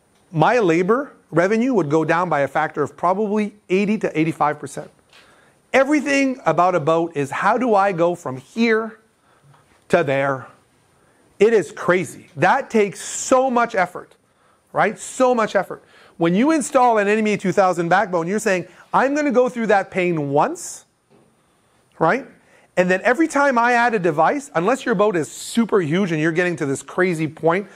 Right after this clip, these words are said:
where you have too many nodes, but you won't, you'll run it once, and every time you just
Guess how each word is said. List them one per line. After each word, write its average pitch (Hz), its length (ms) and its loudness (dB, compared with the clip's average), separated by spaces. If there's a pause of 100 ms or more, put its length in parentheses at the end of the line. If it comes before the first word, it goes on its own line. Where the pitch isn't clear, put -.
(160)
where 156 120 2
you 160 100 2
have 156 180 0
too 208 140 0
many 170 200 0
nodes, 151 380 0
but 135 160 -10
you 175 140 -4
won't, 127 320 -2 (2000)
you'll 208 420 2
run 208 240 4
it 240 120 2
once, 247 280 2
and 185 120 2
every 214 120 -2
time 240 200 0
you 190 80 0
just 180 180 -2